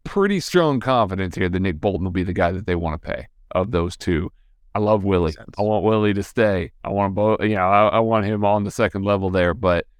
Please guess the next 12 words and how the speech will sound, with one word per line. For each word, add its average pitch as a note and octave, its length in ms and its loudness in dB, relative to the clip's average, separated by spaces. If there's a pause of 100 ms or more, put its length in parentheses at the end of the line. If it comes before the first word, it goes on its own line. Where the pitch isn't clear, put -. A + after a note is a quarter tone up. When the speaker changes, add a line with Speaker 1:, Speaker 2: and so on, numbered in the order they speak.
(340)
Speaker 1:
eh, G2 460 2
yeah, E2+ 300 -2
this F2 200 -6
team, E2 320 -4 (200)
I - 80 -6
think, C#2+ 220 -6 (440)
will F#2+ 320 2
end F2 180 -2
up - 180 -2
paying D#2+ 340 -8 (120)
Nick - 180 -14
Bolton. - 300 -14